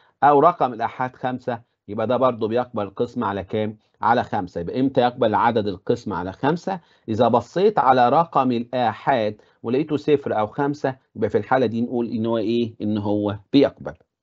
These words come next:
تعالوا نشوف قابلية القسمة على أربعة. في القسمة على أربعة بقى هتختلف شوية، ليه؟ لأن في القسمة على أربعة لازم أبص على رقم الآحاد والعشرات.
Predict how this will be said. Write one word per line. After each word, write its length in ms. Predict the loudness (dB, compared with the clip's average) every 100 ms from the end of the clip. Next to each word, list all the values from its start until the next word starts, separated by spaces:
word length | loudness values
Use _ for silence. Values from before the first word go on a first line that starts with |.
| _ _ _
تعالوا 300 | 2 2 2
نشوف 460 | -2 -2 -2 -4 -8 _ _ _ _ _ _ _
قابلية 300 | 0 4 4 2
القسمة 460 | -2 -4 -4 -6
على 320 | -4 0 2
أربعة. 400 | 2 0 -6 -6 -12 _ _ _
في 320 | 4 6 4
القسمة 440 | 2 2 2 4
على 140 | 4 6
أربعة 400 | 2 2 4 4
بقى 220 | 2 -2
هتختلف 520 | -2 -8 -4 -2 -2
شوية، 400 | -6 -10 -8 -8
ليه؟ 440 | -6 -4 0 0 -2 -12 _
لأن 200 | 0 0
في 60 | 2
القسمة 380 | 0 0 4 4
على 120 | 6
أربعة 240 | 4 4
لازم 240 | 2 2 0
أبص 300 | 2 0 2
على 200 | 4 4
رقم 340 | 2 0 0
الآحاد 640 | 0 -2 -2 0 0 0
والعشرات. 1040 | -2 4 4 4 0 -4 0 0 0 -4